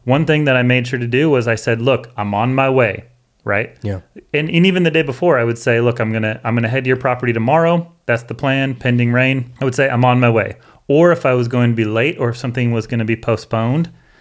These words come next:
Speaker 1: I try, I tried to make sure I went through my whole list and texted everybody and said, "It's a rain day today, I'm not coming."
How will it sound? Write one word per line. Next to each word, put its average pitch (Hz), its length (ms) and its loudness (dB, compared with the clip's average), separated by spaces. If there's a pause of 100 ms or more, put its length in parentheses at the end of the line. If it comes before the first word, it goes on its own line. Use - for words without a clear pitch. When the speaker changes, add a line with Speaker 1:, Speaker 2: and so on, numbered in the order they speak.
(220)
Speaker 1:
I - 60 -2
try, 127 320 -2
I 127 60 -2
tried 127 200 -2
to 127 80 -2
make 120 180 2
sure 120 120 -2
I 110 40 2
went 117 240 -2
through 117 100 -4
my 110 120 -6
whole 135 260 -2
list 123 280 0
and 113 160 -6
texted 117 380 -4
everybody 123 400 2
and 110 140 -6
said, 107 320 -2 (360)
"It's - 140 -8
a 110 60 -2
rain 131 240 0
day 135 120 0
today, 127 260 2
I'm 113 100 0
not 104 180 -4
coming." 143 380 0